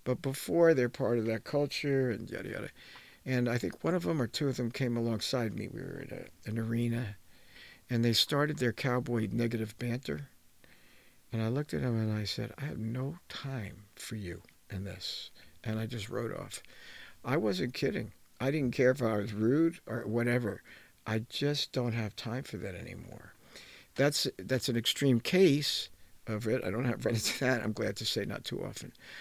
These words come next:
But there is a heartlessness and an insensitivity to those people that I cannot afford to be around right now. And I encourage other people who are under,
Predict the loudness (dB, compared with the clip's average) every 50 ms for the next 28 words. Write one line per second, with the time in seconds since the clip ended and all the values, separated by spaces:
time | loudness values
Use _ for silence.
0 | -14 -16 -18 -10 -4 -2 -2 2 2 2 2 2 2 0 0 0 2 2 2 2
1 | 2 2 0 0 -2 -2 -2 -2 -2 -2 -2 -2 -2 -2 -2 -2 -2 -2 -2 -4
2 | -4 -6 -4 -4 -4 -4 -4 -4 -8 -6 -6 -8 -8 -8 -8 -8 -8 -8 -8 -8
3 | -8 -8 -8 -8 -8 -6 -6 -6 -6 -6 -4 -2 -2 0 0 0 -2 -2 -2 -2
4 | -4 -6 -10 -10 -6 -4 -2 -2 -2 -4 -6 -8 -10 -6 -4 -2 -2 -2 -2 -4
5 | -6 -8 -12 -12 -12 -14 -12 -12 -14 -14 -14 -14 -16 -18 -20 -20 -20 -20 -20 -20
6 | -18 -18 -20 -20 -18 -10 -2 0 2 4 4 4 2 2 2 4 4 4 6 6
7 | 6 6 6 4 4 2 0 0 0 -2 -10 -14 -14 _ _ _ -20 _ -20 -20
8 | -20 -20 -20 -20 -8 0 2 4 4 4 4 2 2 0 0 2 2 2 2 2
9 | 2 0 -4